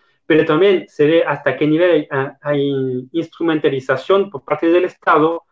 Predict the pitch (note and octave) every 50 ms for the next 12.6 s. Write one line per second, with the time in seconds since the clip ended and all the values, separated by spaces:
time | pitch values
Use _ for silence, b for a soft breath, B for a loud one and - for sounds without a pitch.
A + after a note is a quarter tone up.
0 | _ _ _ _ _ _ - B2+ C3+ B2+ B2+ - - F3+ F#3 F3+ - F#3 F3+ F3+
1 | F3+ - - D3+ C#3+ C#3 C#3 C#3+ D3+ C#3+ D#3 E3+ E3 F3 F#3+ G#3+ A3 - - _
2 | _ _ _ _ _ _ _ _ _ _ _ _ _ _ _ - D3+ D3 C#3+ D3
3 | D3 D3 D#3 D#3 D3+ D3+ D3 C#3+ C#3+ C3+ C3+ C3+ C#3 - - C#3+ D3 D3+ D3 -
4 | - D3+ D3 D3 D3 D3+ D3+ D#3 D#3 D3 C#3 C#3 - - - D#3 D3+ - - D#3
5 | D3+ D#3 D#3 D3+ D3 - D3+ - - - - E3+ E3+ E3+ E3+ E3+ E3 E3 E3+ E3+
6 | E3 D#3+ D3+ D3 C#3+ C#3 C#3 C#3 C3+ C3+ C3 C3 C3 B2+ B2+ B2+ B2+ B2+ B2 B2
7 | B2 B2 C3 C3 D3+ C#3+ D3 - E3 D#3 D#3+ D#3 D3+ D3+ - F#3 F3 D3+ - -
8 | E3 D#3+ D#3+ E3 D#3+ D#3+ D#3 D3 D3 D3 - C#3+ D#3+ C#3+ - D#3 D3 D3 D3 C#3+
9 | - F3 D#3+ D#3 D3+ D3+ D#3 D#3 - _ D3+ C#3 C3+ C3 C3 C#3+ D#3 E3+ E3 -
10 | - D#3+ D3+ D#3 D3 - D#3+ D#3+ D3+ D3+ D3 - A#2 C#3+ - - - E3 E3 E3
11 | D#3+ C#3 C3 C3 C3+ C3 C#3 B2+ - C#3 C3+ C3 C3 C3+ C#3+ D3 D3 C#3+ C#3+ C#3+
12 | C3+ C3+ C3 C3 C3+ C3+ - - D3+ D#3 D#3 D3+